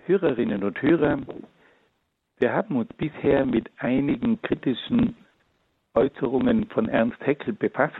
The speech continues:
und da haben wir gehört, dass Ernst Haeckel den Glauben an einen Schöpfergott, an einen transzendenten Gott und an einen personalen Gott ablehnt.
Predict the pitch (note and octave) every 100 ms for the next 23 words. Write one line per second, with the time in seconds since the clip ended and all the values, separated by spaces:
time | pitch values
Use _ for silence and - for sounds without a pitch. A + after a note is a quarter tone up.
0 | - - _ - - - _ - C3+ C#3+
1 | F#3 F3+ C3+ A2+ G#2 C3 E3+ - A2 -
2 | C3+ C#3 - - A2+ - C#3 C3+ B2+ -
3 | _ _ - _ _ _ _ _ _ _
4 | _ _ A#2 A2 A2+ A#2 E3 C#3+ - A2+
5 | A2 A#2 G#2+ G2+ - D3+ - C#3+ C#3+ -
6 | - - - - _ _ _ _ _ _
7 | _ - B2 A#2+ A#2 A2 - C#3+ D3+ -
8 | - C3+ C3+ C3 - B2 B2 A#2 - _
9 | _ _ _ _ _ - C#3+ - A#2 -
10 | A2+ A2 - C#3 C#3+ - A2 G2+ A2 A#2
11 | A2+ A2 A2 - _ _ _ - C#3 -
12 | G#2 - -